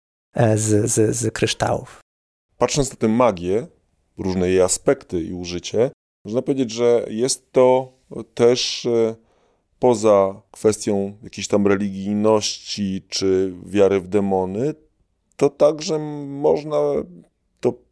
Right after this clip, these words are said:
Speaker 2: nazwać matką iluś gałęzi nauki, te, te działania magiczne. Bo jeżeli patrzymy sobie na tych czarodziejów, zielarzy na przykład, na tych alchemików, no to, to jest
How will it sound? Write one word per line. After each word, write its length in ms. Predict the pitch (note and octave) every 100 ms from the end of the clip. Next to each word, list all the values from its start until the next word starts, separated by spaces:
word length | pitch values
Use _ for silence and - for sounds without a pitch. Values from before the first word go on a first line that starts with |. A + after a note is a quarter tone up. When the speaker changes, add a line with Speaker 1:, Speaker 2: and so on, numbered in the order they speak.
| _
Speaker 2:
nazwać 680 | B2 C3 C#3+ A#2+ C3+ C3 - _ _
matką 560 | - D3 D3+ - C#3 C#3 _ _
iluś 340 | - - E3 C#3
gałęzi 480 | D3+ C#3+ D3 C3+ C#3+
nauki, 580 | D3+ E2+ - - D2+ -
te, 240 | G2+ G2
te 140 | F#2+ G2+
działania 380 | G2+ G#2 G2+
magiczne. 540 | G2 G2 F#2 F2+ - G#2
Bo 140 | B2+
jeżeli 240 | F3 D#3 D3
patrzymy 420 | B2+ - B2+ A#2
sobie 360 | - G#2 G#2 G2+ _ _ -
na 120 | G#2+
tych 320 | - G2+ - -
czarodziejów, 560 | A#2 G#2 F#2+ A#2+ A2
zielarzy 560 | F2+ A2+ G#2+ G2 E2+ F2
na 120 | E2+
przykład, 480 | D#2+ - - D#2+ D#2+ _ _ _ _
na 80 | G2+
tych 260 | B2 -
alchemików, 680 | C3 C3 C#3+ A#2 D#2+ D#2+ -
no 100 | -
to, 120 | -
to 280 | - _ G3+
jest 360 | F#3+ F#3 -